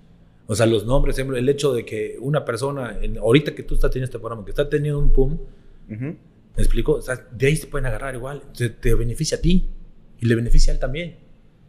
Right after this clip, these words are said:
Speaker 1: Entonces, es, como dijiste ahorita, trabajar en conjunto.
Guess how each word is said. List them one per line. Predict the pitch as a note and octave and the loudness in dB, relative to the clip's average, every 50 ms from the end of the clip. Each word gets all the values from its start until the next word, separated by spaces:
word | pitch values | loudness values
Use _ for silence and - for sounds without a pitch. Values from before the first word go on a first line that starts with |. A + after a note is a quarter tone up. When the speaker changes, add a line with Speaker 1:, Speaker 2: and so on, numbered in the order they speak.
| _ _ _ _ - - - - | _ _ _ _ -4 0 2 2
Speaker 1:
Entonces, | - - C#3 D3 D3+ C3+ - - - - - - - - - - - | 4 4 4 4 4 2 0 -6 -14 -18 -20 -20 -20 -20 -18 -4 4
es, | B2 D3 C#3+ - - - - - - - - - _ | 4 4 4 4 -4 -8 -14 -16 -18 -20 -20 -20 _
como | - - B2 A2+ A#2 | -4 -2 -2 0 0
dijiste | A#2 A2+ D#3 D3+ - D3 | -2 -2 -4 -4 -2 -2
ahorita, | C#3+ C#3+ - A#2 - | -2 -2 -4 -6 -4
trabajar | - A#2 A2 - - D3 | -4 -6 -6 -6 -6 -8
en | C#3 | -8
conjunto. | - B2 A#2 G2 - D3 D3 C3 - - F2+ | -8 -10 -10 -8 -6 -6 -6 -6 -8 -14 -18